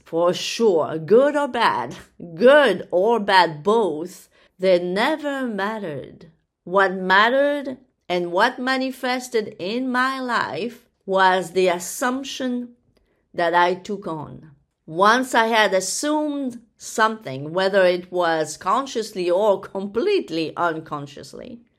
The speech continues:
it certainly manifested. And then when I compared it with my current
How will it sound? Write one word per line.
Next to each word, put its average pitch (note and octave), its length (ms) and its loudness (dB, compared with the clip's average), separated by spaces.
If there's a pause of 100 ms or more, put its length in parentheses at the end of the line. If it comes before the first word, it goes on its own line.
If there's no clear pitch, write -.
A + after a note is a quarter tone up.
(280)
it F3+ 220 -2
certainly A3+ 640 -2
manifested. G3+ 1000 -6 (540)
And G3+ 200 0
then B3+ 200 2
when C4 180 2
I A#3 200 4
compared C4 640 -2
it C#3 280 -4
with F3+ 180 -2
my F3 400 0
current G#3 680 2